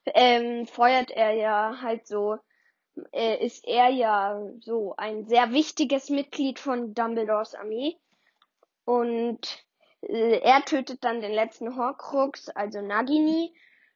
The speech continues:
Und er ist ja dann so der Held der Geschichte noch am Ende, weil Harry dann, äh, Voldemort töten kann.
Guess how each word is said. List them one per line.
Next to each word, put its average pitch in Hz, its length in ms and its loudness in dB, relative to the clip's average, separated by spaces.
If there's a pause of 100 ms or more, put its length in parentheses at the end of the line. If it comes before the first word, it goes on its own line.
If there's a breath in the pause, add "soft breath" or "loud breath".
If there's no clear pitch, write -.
(360 soft breath)
Und 254 560 -2 (200)
er 254 220 4
ist 294 120 -6
ja 240 120 0
dann 226 320 -8
so 214 140 -6
der 208 160 -2
Held 247 500 0
der 226 160 -4
Geschichte 277 540 -4
noch 262 200 -2
am 247 160 -4
Ende, 254 420 0 (320 loud breath)
weil 233 240 4
Harry 240 360 -2 (120)
dann, 208 540 -4 (1200 loud breath)
äh, 208 380 -2
Voldemort 208 480 0
töten - 340 -10
kann. - 160 -20